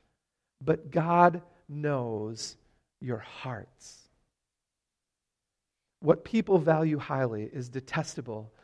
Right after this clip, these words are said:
in God's sight. You see, Jesus gave this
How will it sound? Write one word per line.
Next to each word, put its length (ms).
in 160
God's 340
sight. 380
You 100
see, 320
Jesus 380
gave 260
this 320